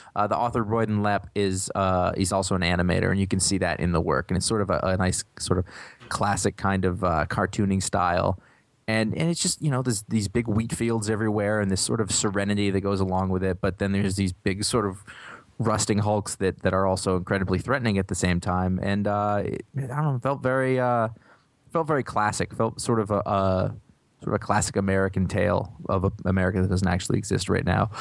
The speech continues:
But, uh, it's a beautiful sort of package and the, you know, nice little hardcover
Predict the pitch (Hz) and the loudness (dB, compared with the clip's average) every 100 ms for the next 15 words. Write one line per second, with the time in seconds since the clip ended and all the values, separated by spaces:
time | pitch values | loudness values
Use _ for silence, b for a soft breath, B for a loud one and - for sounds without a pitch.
0 | B B - - 113 107 107 113 107 92 | B B -10 -4 -2 0 0 0 0 0
1 | 127 139 - 113 107 - - 104 - 104 | 0 0 0 0 0 -4 -2 -2 0 -4
2 | 98 107 101 104 95 92 80 95 92 95 | -2 -2 0 0 2 2 0 0 0 0
3 | 90 95 101 98 98 98 92 101 95 | 0 0 0 0 0 0 -2 -2 -2